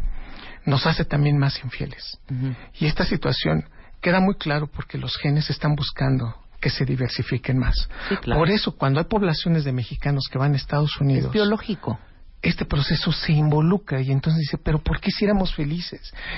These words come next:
Speaker 1: ¿Qué pasó? ¿Por qué si venimos a este país y ahora tú me sales con que te vas?". Hay un factor que hoy reconocemos.
Speaker 2: Ujú.
Speaker 1: Entre mayor diversidad de genes exista, la probabilidad de ser infiel es mucho mayor.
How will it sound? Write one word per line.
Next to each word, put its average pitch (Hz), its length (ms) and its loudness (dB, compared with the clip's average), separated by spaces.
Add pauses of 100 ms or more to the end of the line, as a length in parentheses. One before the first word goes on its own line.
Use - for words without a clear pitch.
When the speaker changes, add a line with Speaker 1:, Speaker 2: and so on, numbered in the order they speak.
(100)
Speaker 1:
¿Qué 220 120 2
pasó? 214 440 0
¿Por 185 200 0
qué 233 160 0
si 220 200 0
venimos 196 480 2
a 190 40 0
este 220 240 -2
país 151 560 2
y 165 60 2
ahora 165 320 2 (420)
tú 208 100 0
me 220 100 4
sales 196 320 0
con 165 160 0
que - 120 -4
te 139 180 0
vas?". 151 520 -2 (1120)
Hay 151 160 4
un 160 80 4
factor 143 420 -2 (280)
que 143 120 0
hoy 147 140 2
reconocemos. 147 800 -2
Speaker 2:
Ujú. 120 260 -6 (160)
Speaker 1:
Entre 151 420 2
mayor 147 480 4
diversidad 156 680 0
de 139 80 -2
genes 127 360 -2
exista, - 500 -8 (340)
la 147 180 0
probabilidad 143 760 2
de 131 80 0
ser 143 180 0
infiel 135 300 2
es 131 140 0
mucho - 260 0
mayor. 156 360 -2